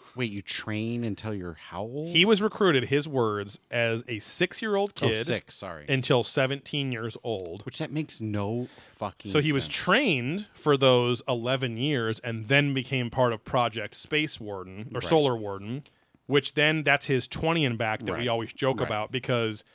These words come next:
Speaker 2: he spent twenty years from seventeen to thirty-seven.
Speaker 1: Or,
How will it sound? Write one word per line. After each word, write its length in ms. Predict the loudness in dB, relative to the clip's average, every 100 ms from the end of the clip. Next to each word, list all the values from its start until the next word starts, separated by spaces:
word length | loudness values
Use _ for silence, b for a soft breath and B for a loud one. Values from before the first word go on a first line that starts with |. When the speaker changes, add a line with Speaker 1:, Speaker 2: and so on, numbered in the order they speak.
| b b
Speaker 2:
he 120 | -12
spent 320 | -6 -4 -6 -6
twenty 460 | -2 0 0 -2
years 580 | -4 -4 -4 -4 -6 -6
from 260 | -6 -6 -8
seventeen 840 | 2 2 2 -2 -4 -2 -2 -4
to 380 | -6 -6 -4 -8 -8
thirty-seven. 800 | -4 -4 -4 -2 -2 -2 -8 4
Speaker 1:
Or, 180 | 4